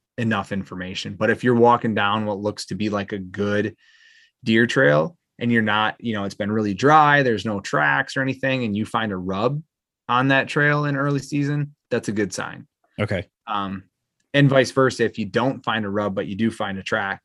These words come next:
Speaker 1: like, that, that's obviously a good sign too. And then poop,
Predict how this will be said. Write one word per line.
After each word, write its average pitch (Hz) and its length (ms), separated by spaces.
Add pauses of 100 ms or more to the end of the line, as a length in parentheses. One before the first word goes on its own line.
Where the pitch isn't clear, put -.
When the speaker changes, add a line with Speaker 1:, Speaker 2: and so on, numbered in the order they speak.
Speaker 1:
like, 104 180
that, 107 280
that's 98 200
obviously 98 500
a 95 40
good 98 220
sign 98 240
too. 104 260 (440)
And 131 160
then 117 180
poop, 143 340